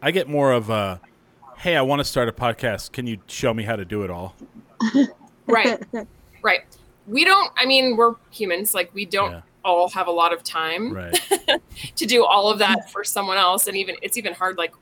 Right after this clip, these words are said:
Speaker 2: for ourselves.
Speaker 1: Right.
Speaker 2: Um, and so I think, yeah, like, just pulling those resources and being like, "Okay, so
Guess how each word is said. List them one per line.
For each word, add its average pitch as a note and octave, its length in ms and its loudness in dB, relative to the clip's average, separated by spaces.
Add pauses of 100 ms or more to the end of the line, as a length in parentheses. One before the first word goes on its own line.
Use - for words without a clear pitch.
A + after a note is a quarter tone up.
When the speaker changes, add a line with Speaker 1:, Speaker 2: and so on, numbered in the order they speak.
(160)
Speaker 2:
for - 200 -6
ourselves. G#3 800 -4
Speaker 1:
Right. G#2 300 -8 (540)
Speaker 2:
Um, E3 160 -12 (760)
and A#3 140 2
so D4 80 4
I C#4+ 80 4
think, E4+ 200 -2
yeah, G#3+ 240 4
like, A3 180 2
just A#3 240 0
pulling B3+ 260 2
those A3+ 180 2
resources F#3+ 460 -4
and G#3 100 -6
being F3+ 120 -6
like, F3+ 240 0
"Okay, D#3+ 340 0
so F3 560 2